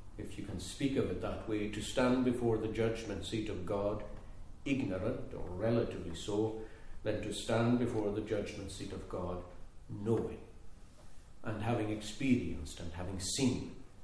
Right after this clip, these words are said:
the work of God. "All we, like sheep, have gone astray, each one to his own way." Zacchaeus chose his own path, and he became a tax collector. Now,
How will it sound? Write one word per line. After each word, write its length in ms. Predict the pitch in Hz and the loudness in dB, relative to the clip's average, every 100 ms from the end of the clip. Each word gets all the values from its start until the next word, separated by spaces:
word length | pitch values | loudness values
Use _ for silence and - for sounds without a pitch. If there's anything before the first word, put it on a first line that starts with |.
| - | -8
the 80 | 104 | -4
work 400 | 101 101 92 - | 0 -2 -2 -6
of 160 | 95 | -4
God. 340 | - 117 - - - - - - | 0 0 -2 -6 -8 -10 -4 6
"All 400 | 135 143 147 127 | 10 12 10 10
we, 260 | 131 123 | 6 4
like 160 | - - | 2 -4
sheep, 460 | - 131 135 - - - - - | -4 -2 -4 -6 -10 -12 -12 -8
have 140 | - | -6
gone 160 | 92 80 | -4 -4
astray, 580 | 78 - 107 107 104 101 - - - - - | -4 -2 2 2 2 -2 -8 -10 -12 -14 2
each 320 | 127 120 - | 2 4 2
one 340 | 107 92 90 90 - - - | 2 4 2 -2 -8 -12 -6
to 100 | 98 | -4
his 240 | 92 - | -2 -2
own 320 | 104 87 82 | -2 -2 -2
way." 380 | 85 110 107 - - - - - - - - | 2 2 2 -2 -8 -10 -12 -12 -12 -10 -8
Zacchaeus 840 | - - 147 160 127 - - - | -6 2 10 12 10 6 0 -6
chose 360 | - 117 107 101 | 0 2 4 2
his 140 | 95 | 0
own 380 | - 143 127 - | 4 8 8 6
path, 380 | 90 90 87 101 - - - - - | 0 -4 -4 -4 -8 -12 -14 -12 -6
and 220 | 101 98 | -4 -4
he 80 | 101 | -2
became 640 | 101 95 - 101 87 - - - - - | -4 -2 2 2 2 -2 -8 -14 -12 -12
a 40 | - | -10
tax 420 | - - - - - | -2 -2 0 -4 -4
collector. 520 | 85 76 - 104 101 | -4 -4 -6 -6 0
Now, 260 | 117 139 | 4 6